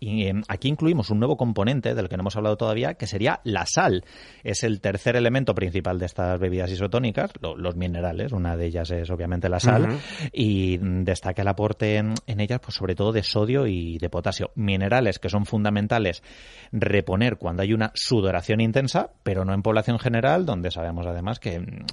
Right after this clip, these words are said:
Speaker 1: la, la dieta no debe ser excesiva en, en sal, sobre todo con, con estos snacks, que muchas veces,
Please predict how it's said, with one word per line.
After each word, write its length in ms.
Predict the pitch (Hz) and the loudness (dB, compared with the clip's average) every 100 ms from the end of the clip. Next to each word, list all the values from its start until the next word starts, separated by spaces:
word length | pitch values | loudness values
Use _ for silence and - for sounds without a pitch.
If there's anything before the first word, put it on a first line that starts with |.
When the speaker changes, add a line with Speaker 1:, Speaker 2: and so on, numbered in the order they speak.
| - - | -10 -10
Speaker 1:
la, 320 | 95 87 - | -8 -8 -10
la 200 | 95 90 | -8 -8
dieta 240 | 92 90 | -8 -6
no 100 | 90 | -4
debe 220 | 95 95 90 | -4 -4 -4
ser 200 | 110 - | -4 -4
excesiva 720 | 104 - 92 - 147 104 87 - | -8 -6 -6 -2 0 0 -4 -4
en, 440 | 95 90 87 92 | -4 -2 -4 -4
en 140 | 95 87 | -4 0
sal, 300 | 131 131 131 | 4 4 4
sobre 240 | - 90 | -2 -2
todo 220 | 92 90 92 | -2 -2 0
con, 300 | 92 87 87 | -2 -2 -4
con 180 | 87 | -4
estos 240 | 87 - 90 | -2 -2 -2
snacks, 480 | 87 95 85 - - | -4 -4 -6 -8 -6
que 120 | 98 | -4
muchas 300 | 92 90 92 | -2 -2 -2
veces, 220 | 95 | 0